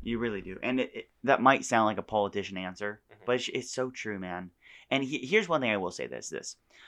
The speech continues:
Speaker 1: Everyone I've ever known in, in my lifespan, I'm twenty-five, basically. Everyone I've known, um,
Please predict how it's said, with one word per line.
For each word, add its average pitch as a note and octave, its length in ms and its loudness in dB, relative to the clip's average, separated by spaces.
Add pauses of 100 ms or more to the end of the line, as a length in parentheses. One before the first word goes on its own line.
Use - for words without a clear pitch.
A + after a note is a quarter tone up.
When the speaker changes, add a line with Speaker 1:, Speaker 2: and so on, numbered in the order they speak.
(880)
Speaker 1:
Everyone D3 800 4
I've G#2 320 -2
ever G#2 360 0
known G2 340 0
in, E2+ 180 -8
in G2 160 -4
my B2+ 240 4
lifespan, G2 800 -4 (220)
I'm G2+ 440 -4 (880)
twenty-five, F#2+ 520 -6
basically. F2+ 520 -14 (2000)
Everyone A#2+ 320 0
I've G#2+ 240 2
known, E2+ 540 -6 (1400)
um, F#2 600 -6